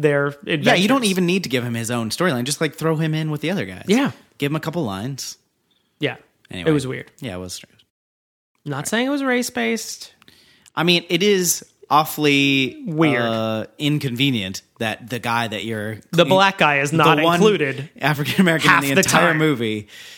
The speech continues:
Speaker 2: is the only guy who gets kind of the character shaft.
Speaker 1: Yeah.
Speaker 2: It's, it's weird. No, not the character shaft.
Speaker 1: No,
Speaker 2: That would
Speaker 1: they,
Speaker 2: actually
Speaker 1: no
Speaker 2: make
Speaker 1: one
Speaker 2: sense.
Speaker 1: played the character Shaft in this movie. <laughs> Uh, so my final words, I would say My Inner Child was not an idiot.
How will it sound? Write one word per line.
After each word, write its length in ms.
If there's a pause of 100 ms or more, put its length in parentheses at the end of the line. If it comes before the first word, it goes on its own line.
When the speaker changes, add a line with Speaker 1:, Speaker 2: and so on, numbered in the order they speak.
(160)
Speaker 2:
is 160
the 100
only 320
guy 260
who 120
gets 300
kind 220
of 80
the 260
character 360
shaft. 440
Speaker 1:
Yeah. 260
Speaker 2:
It's, 160 (160)
it's 160
weird. 220 (360)
No, 100 (240)
not 260
the 80
character 420
shaft. 640 (360)
Speaker 1:
No, 180
Speaker 2:
That 160
would 100
Speaker 1:
they, 40
Speaker 2:
actually 280
Speaker 1:
no 80
Speaker 2:
make 80
Speaker 1:
one 100
Speaker 2:
sense. 200
Speaker 1:
played 580 (100)
the 80
character 540
Shaft 500
in 60
this 220
movie. 400
<laughs> 60 (840)
Uh, 360
so 140
my 140
final 260
words, 220
I 180
would 140
say 280
My 220
Inner 160
Child 220
was 120
not 340
an 120
idiot. 400